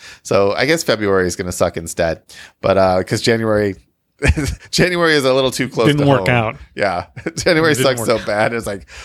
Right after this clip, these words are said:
Speaker 1: "Ha ha, hold my"
Speaker 2: January sucks so bad it didn't even work.
Speaker 1: Yeah,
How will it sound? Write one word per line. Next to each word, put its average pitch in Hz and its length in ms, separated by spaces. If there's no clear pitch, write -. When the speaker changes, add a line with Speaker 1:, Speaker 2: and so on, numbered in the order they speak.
Speaker 1:
"Ha 123 100
ha, 90 440
hold 113 300
my" 95 300
Speaker 2:
January 143 320
sucks - 260
so 135 120
bad 127 220
it 120 80
didn't 117 220
even 104 240
work. 98 380
Speaker 1:
Yeah, 87 360